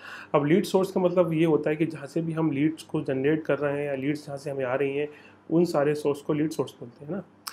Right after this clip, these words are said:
तो यहाँ पे मैं क्या करता हूँ, एक कस्टम लीड सोर्स क्रिएट करता हूँ। यहाँ पे आप देखिए अलग-अलग लीड सोर्सेज क्रिएटेड है, ठीक है। तो मैं यहाँ पे एक, अ, लीड सोर्स क्रिएट कर लेता हूँ डिजिटल मार्केटिंग का। I can assume कि मैं एक कॉलेज में हूँ और मैं एक डिजिटल मार्केटिंग का इवेंट कर रहा हूँ,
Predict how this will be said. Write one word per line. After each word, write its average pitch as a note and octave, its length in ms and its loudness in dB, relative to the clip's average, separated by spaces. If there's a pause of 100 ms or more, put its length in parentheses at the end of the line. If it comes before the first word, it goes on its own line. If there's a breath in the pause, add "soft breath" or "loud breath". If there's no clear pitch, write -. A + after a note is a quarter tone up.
(400 loud breath)
तो F3 60 6
यहाँ D#3+ 220 4
पे G3+ 120 0
मैं G3+ 120 2
क्या F#3+ 100 2
करता E3+ 280 -2
हूँ, F3 60 4
एक F3 120 -4
कस्टम F3 340 2
लीड E3 140 4
सोर्स E3 200 -2
क्रिएट D3 300 -2
करता B2+ 280 -2
हूँ। A#2+ 100 -8 (720 soft breath)
यहाँ D#3+ 80 4
पे F3 80 4
आप E3+ 60 10
देखिए F3 240 6
अलग-अलग D#3 300 4 (480)
लीड C#3+ 260 2
सोर्सेज D3+ 380 -6
क्रिएटेड C3+ 460 2
है, E3 60 0 (220)
ठीक C#3+ 120 -4
है। C#3 100 -2 (400 loud breath)
तो E3 60 2
मैं F#3 140 6
यहाँ F#3 220 4
पे F3+ 80 6 (100)
एक, F3 240 2
अ, - 760 -2
लीड D3 200 0
सोर्स E3+ 220 2
क्रिएट D#3 260 0
कर D3+ 140 0
लेता C#3+ 240 2
हूँ D3+ 200 -4
डिजिटल C3+ 260 -6
मार्केटिंग A#2+ 420 -6
का। A#2+ 340 -10
I B2+ 100 -8
can D3+ 220 -4
assume D#3+ 280 2
कि E3 60 -2
मैं D3 140 2
एक D3 120 0
कॉलेज C#3 320 0
में D#3 100 0
हूँ D#3 120 2
और D3+ 80 2
मैं D3+ 140 -2
एक C#3 120 -4
डिजिटल B2+ 240 -8
मार्केटिंग C#3+ 460 -2
का C#3+ 120 -2
इवेंट C3+ 340 -4
कर D3 160 0
रहा D#3 140 -2
हूँ, E3+ 180 -2